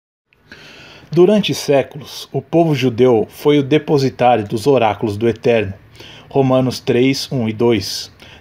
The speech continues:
Deus elegeu este povo para ser suas testemunhas, aqueles que levariam o conhecimento de Deus ao mundo, mergulhando no paganismo. Por isso,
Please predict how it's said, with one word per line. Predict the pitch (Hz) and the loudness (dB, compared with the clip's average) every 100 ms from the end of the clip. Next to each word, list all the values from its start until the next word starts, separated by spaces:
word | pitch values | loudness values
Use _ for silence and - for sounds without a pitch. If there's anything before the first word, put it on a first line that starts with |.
| - | -6
Deus | 139 185 170 | 0 2 2
elegeu | 135 127 113 120 | 2 2 2 0
este | 110 139 | 0 -4
povo | - 139 139 107 | 0 2 2 0
para | 98 120 120 | -2 -2 0
ser | 135 131 | -2 -2
suas | - 120 101 | -2 -4 -4
testemunhas, | - 95 - 117 123 131 98 - - - - - | -8 -8 -4 -2 0 -2 -4 -8 -16 -18 -20 -8
aqueles | - - 165 151 | -6 -2 -2 -2
que | 156 | -2
levariam | 151 151 147 131 120 | 0 0 2 2 0
o | 117 | -2
conhecimento | 131 123 - 127 104 98 110 | -4 -4 -4 -4 -4 -4 -6
de | 101 | -6
Deus | 104 98 | -4 -2
ao | 113 120 | -2 -2
mundo, | 117 123 120 120 - - - _ _ | -2 -2 -4 -8 -20 -20 -20 _ _
mergulhando | 139 156 180 165 156 139 165 147 110 - _ _ _ _ _ | -2 0 2 2 2 2 2 0 -2 -6 _ _ _ _ _
no | 185 160 | -4 -2
paganismo. | 120 101 117 123 139 131 95 90 _ _ - | 0 -2 0 0 0 0 -4 -16 _ _ -4
Por | 156 147 | 0 4
isso, | 147 151 - | 2 0 -10